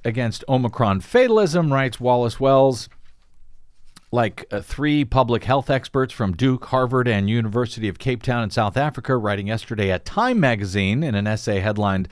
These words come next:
"Let's Not Be Fatalistic About Omicron, We Know How to Fight It." Well, they have only the same familiar public health prescriptions to offer. More vaccination and more boosters, more testing and more rapid testing, more mask wearing and hand washing and social distancing.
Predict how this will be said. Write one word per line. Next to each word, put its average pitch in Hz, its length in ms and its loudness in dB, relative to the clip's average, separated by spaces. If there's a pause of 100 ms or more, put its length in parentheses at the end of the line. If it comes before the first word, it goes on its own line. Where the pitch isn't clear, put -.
(180)
"Let's 123 260 2
Not 110 200 0
Be 98 100 -4
Fatalistic 110 640 0
About 95 220 0
Omicron, 92 640 0
We 95 80 -2
Know 95 240 -4
How 85 100 -10
to 67 80 -14
Fight 190 300 0
It." 147 240 0 (1000)
Well, 143 80 4
they 247 140 8
have 247 200 4
only 202 300 4
the 175 220 4 (120)
same 170 480 2
familiar 165 600 4
public 143 460 0
health 226 240 2
prescriptions 127 580 0
to - 120 -4
offer. 170 460 0 (200)
More 104 320 2
vaccination 127 720 0
and 110 100 0
more 90 160 0
boosters, 175 520 -2
more 85 160 -2
testing 208 500 -2
and 120 80 0
more 95 180 0
rapid 117 400 -6
testing, 185 440 0
more 98 180 4
mask 110 560 -2
wearing 160 480 2
and 95 260 -2
hand 202 320 0
washing 202 460 2
and 143 300 -2
social 117 380 0
distancing. 98 640 -4